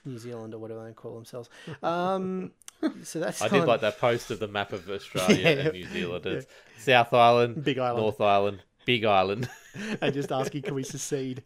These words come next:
Speaker 2: Can we just secede?
Speaker 1: Can
Speaker 2: Can
Speaker 1: we,
Speaker 2: we do
Speaker 1: can we just be
Speaker 2: annexes?
Speaker 1: New Zealand
Speaker 2: Just
Speaker 1: now?
Speaker 2: annexes."
Speaker 1: <laughs>
Speaker 2: Yeah.
Speaker 1: Oh, I
Speaker 2: Yeah,
Speaker 1: love it.
Speaker 2: indeed.
Speaker 1: And then Tasmania off on its own. It can do
Speaker 2: Yeah,
Speaker 1: whatever
Speaker 2: well,
Speaker 1: it
Speaker 2: they've,
Speaker 1: wants. Yeah.
Speaker 2: they've already closed the borders to that, so who cares? Um,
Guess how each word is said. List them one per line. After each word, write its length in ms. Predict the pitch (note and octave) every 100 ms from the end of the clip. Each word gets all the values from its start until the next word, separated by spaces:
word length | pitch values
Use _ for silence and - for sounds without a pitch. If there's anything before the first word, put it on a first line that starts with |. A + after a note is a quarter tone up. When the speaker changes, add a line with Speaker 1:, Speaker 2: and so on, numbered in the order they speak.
| _
Speaker 2:
Can 140 | -
we 60 | C#3+
just 180 | D#3 -
secede? 340 | D#3 - C#3
Speaker 1:
Can 160 | C#3 C#3
Speaker 2:
Can 300 | - - D#3+
Speaker 1:
we, 0 |
Speaker 2:
we 80 | D3+
do 180 | E3
Speaker 1:
can 0 | D3+
we 40 |
just 0 |
be 0 |
Speaker 2:
annexes? 460 | D#3 D3 C3 B2+ G#2
Speaker 1:
New 40 |
Zealand 180 | F#2 F2+
Speaker 2:
Just 80 | -
Speaker 1:
now? 60 | D3+
Speaker 2:
annexes." 480 | C#3 D3 C3+ B2 -
Speaker 1:
<laughs> 880 | - _ - _ - - C#3 - -
Speaker 2:
Yeah. 220 | D3+ C3+ C3 A#2+ - - _ -
Speaker 1:
Oh, 60 | G#2+
I 60 | G2+
Speaker 2:
Yeah, 80 |
Speaker 1:
love 180 | F2+ F2+
it. 120 | F2+ A#2+
Speaker 2:
indeed. 120 | A#2
Speaker 1:
And 60 | G2
then 100 | G#2
Tasmania 520 | G#2+ E2+ F2 E2+ E2+
off 140 | D#2
on 80 | -
its 160 | E2+ -
own. 220 | D#2+ D#2
It 120 | - -
can 180 | -
do 60 | E3+
Speaker 2:
Yeah, 60 | A#2+
Speaker 1:
whatever 180 | A2+ A2
Speaker 2:
well, 80 | A2+
Speaker 1:
it 60 | A#2+
Speaker 2:
they've, 80 | B2+
Speaker 1:
wants. 260 | A2 - -
Yeah. 60 | - -
Speaker 2:
they've 200 | A#2+ A#2
already 200 | G#2+ A2 _ F3 -
closed 280 | A#2+ A2
the 40 | A2
borders 300 | A2+ A2 -
to 100 | A#2+
that, 180 | A#2 -
so 80 |
who 100 | A2+
cares? 280 | A2+ B2+ B2 - - - -
Um, 560 | F#3+ G#3 A3 G#3 G#3